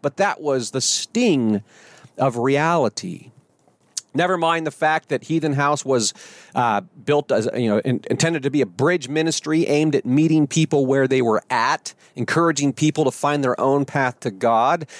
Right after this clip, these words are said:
Never mind that I'd been Pastor Luke in a past life, that I'd helped found ministries, that I was rubbing elbows with some of the most prolific church planners on the planet while in my twenties. You know, appearance and conformity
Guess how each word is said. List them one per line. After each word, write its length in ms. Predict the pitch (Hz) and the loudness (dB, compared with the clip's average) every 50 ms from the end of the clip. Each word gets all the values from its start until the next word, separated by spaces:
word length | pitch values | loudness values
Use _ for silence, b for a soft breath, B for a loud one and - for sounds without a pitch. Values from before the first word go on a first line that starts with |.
| B B | B B
Never 200 | 151 175 180 180 | 0 2 2 0
mind 320 | 165 160 160 170 196 214 170 | 0 0 0 0 0 0 0
that 60 | 151 | 0
I'd 140 | 151 135 120 | 0 0 -2
been 160 | 147 135 117 | -4 -6 -6
Pastor 480 | - - 151 147 147 139 - 147 135 | -4 -4 -2 -2 -2 -4 -6 -8 -6
Luke 320 | 131 139 143 156 151 - - | -4 -2 -2 -2 -2 -2 -4
in 100 | 143 131 | -2 -2
a 60 | 123 | -2
past 400 | - - 151 143 139 135 - - | -2 -2 0 0 -2 -2 -4 -4
life, 320 | 139 123 127 135 160 170 | 0 2 2 2 0 0
that 100 | - 151 | -2 0
I'd 140 | 135 127 113 | 0 0 0
helped 240 | 98 - 160 - - | 0 -2 -2 -2 -4
found 420 | - - - 123 135 143 139 135 | -6 -4 -2 -2 0 0 -2 -2
ministries, 520 | 131 139 147 147 135 - - 147 147 160 143 | 0 0 0 0 0 -2 0 0 0 2 2
that 80 | 151 | 2
I 80 | 135 131 | 2 0
was 160 | 127 120 107 B B 170 131 | 0 -4 -8 B B -14 -6
rubbing 400 | 120 117 160 185 180 175 170 165 | -2 0 2 2 2 0 -2 0
elbows 320 | 160 165 165 175 165 135 | 0 0 2 0 -2 -2
with 80 | 143 143 | -2 -4
some 140 | - 165 160 | -4 -2 -2
of 40 | |
the 60 | 156 151 | 0 0
most 220 | 156 147 - - | 0 0 0 0
prolific 340 | - 156 160 160 165 - _ | 0 0 0 0 -2 -4 _
church 300 | - - 190 185 - - | -2 0 0 0 -2 -2
planners 260 | - 170 165 160 147 | -2 0 0 0 0
on 80 | 156 156 | 0 0
the 60 | - | -2
planet 320 | - - 165 190 202 - | -2 -2 -2 -2 -2 -2
while 120 | 147 151 160 | -2 -2 0
in 60 | 160 | 0
my 120 | 156 143 | 0 -2
twenties. 640 | 139 - - 269 294 247 220 214 - - - - - - | -2 -2 0 0 2 2 0 -2 -4 -8 -12 -14 -8 -2
You 80 | 175 | 0
know, 140 | 180 170 170 | 2 2 2
appearance 560 | - 170 - - - 247 294 294 269 233 - - | 0 -2 -2 -2 -2 0 2 2 2 0 0 0
and 180 | 180 190 180 | 0 0 0
conformity 1200 | - - - 180 165 - - - - - 220 254 277 262 226 190 - - 160 139 127 123 131 165 170 | 0 0 0 0 0 0 -4 -4 0 2 2 4 4 2 0 -2 -2 0 0 0 2 2 0 -2 -4